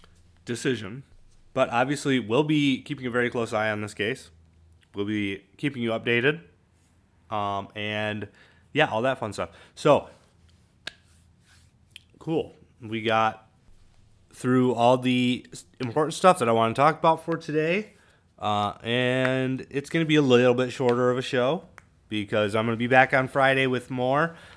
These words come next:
Uh, Friday may be somewhat of a longer show, uh, than normal because we're gonna have so much that has gone on over the last week that, and I'll have more time,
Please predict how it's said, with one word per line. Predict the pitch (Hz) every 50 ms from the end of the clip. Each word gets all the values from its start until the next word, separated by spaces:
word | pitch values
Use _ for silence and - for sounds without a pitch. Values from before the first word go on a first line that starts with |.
| - -
Uh, | - 104 104 101
Friday | - - 135 143 156 165 139
may | 117 110 110
be | 104 104 104 101 95 - _ _
somewhat | - - - 117 107 107 104 101
of | 101 92
a | 98
longer | 95 92 92 92 90 90 87 82
show, | - - 101 90 80 80 82 - _ _ _ _ -
uh, | 101 101 95 92 98
than | - 104 98 95
normal | 95 98 101 98 98 95 92 95
because | 98 107 104 - 123 117 110 110 107 107 104 101 101 98 - - - - - - - _ _ _ _
we're | - 104 104 104
gonna | 107 104 101 104
have | 104 98 98 95
so | - - 113 101 101
much | 101 101 101 101 - -
that | 110 101 98
has | 101 98 95 95 95 92 87 - - _ _ _ _ _ _ -
gone | 104 110 104 101 101 98
on | 95 98 98
over | 98 95 98
the | 98
last | 98 98 95 98 98 - -
week | 107 101 98 98 92 - _ -
that, | 101 95 95 90 90 87 - _ _ _ _ _ _ _ _ _ _ _ _ _ _ _ _ -
and | 151 156 156
I'll | 156 147 135
have | 135 123 113
more | 110 107 101
time, | 95 104 98 92 92 98 98